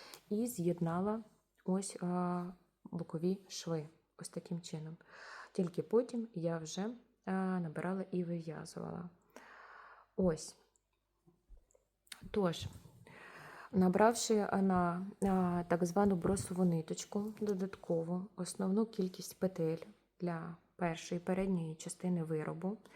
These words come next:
ми починаємо в'язати всі ці наші неймовірні узори. В'яжемо до того моменту,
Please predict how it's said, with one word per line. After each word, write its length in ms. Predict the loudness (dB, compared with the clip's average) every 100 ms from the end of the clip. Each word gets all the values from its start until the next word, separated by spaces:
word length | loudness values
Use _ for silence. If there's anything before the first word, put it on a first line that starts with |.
| -18 -16 -14 2
ми 160 | 4 4
починаємо 580 | 0 0 2 2 2
в'язати 500 | 0 -2 0 -2 -2
всі 260 | -6 -2 -2
ці 160 | -2 -4
наші 320 | -4 -4 -4
неймовірні 640 | -2 -2 0 0 0 -4
узори. 440 | -6 -6 -8 -8 -12 -16 _ _ -20 -18 -18 -18 -18 -4
В'яжемо 480 | 0 2 2 2 2
до 220 | 2 2
того 340 | 2 0 2 2
моменту, 680 | 0 -2 0 -2 -2 -4